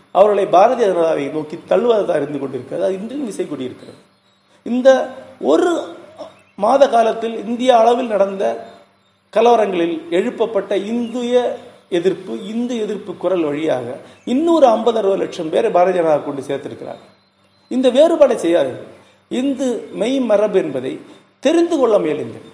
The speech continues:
தெரியாமல் பேசாதீர்கள். அதனுடைய விமர்சனம் உங்களுடைய அறிதலில் நடக்கட்டும். எல்லா விதமான விமர்சனத்துக்கு இதில் இடம் இருக்கு. எவ்வளவு வேணும் விரிவாக கற்றுக்கொள்ளுங்கள்,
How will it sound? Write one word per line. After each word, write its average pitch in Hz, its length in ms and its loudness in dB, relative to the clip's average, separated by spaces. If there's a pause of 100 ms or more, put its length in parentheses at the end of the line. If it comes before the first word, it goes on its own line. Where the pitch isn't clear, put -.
தெரியாமல் 294 480 6
பேசாதீர்கள். 160 580 -4 (440)
அதனுடைய 247 360 2
விமர்சனம் 285 400 2
உங்களுடைய 208 240 2
அறிதலில் 262 400 0
நடக்கட்டும். 165 540 -6 (240)
எல்லா 302 360 6
விதமான 247 300 6
விமர்சனத்துக்கு 233 440 -4
இதில் 175 120 -4
இடம் 170 160 -2
இருக்கு. - 280 -8 (460)
எவ்வளவு 240 380 2
வேணும் 294 180 10
விரிவாக 233 420 0
கற்றுக்கொள்ளுங்கள், 135 600 -8